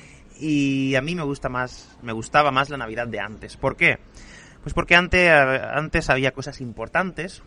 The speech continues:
había cosas tan importantes como era tener a tu familia en la mesa y como tener comida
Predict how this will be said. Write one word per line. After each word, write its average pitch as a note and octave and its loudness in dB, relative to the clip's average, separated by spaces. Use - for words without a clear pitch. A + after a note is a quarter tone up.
había A#2 -6
cosas B2 -10
tan A#2+ -4
importantes B2+ -4
como G#2+ -10
era A#2+ 4
tener G#2+ -2
a G#2+ 0
tu - -12
familia C3+ -2
en A#2+ -2
la A2+ -2
mesa D#3 -2
y F3 2
como A#2+ -2
tener A2+ 2
comida D#3+ 0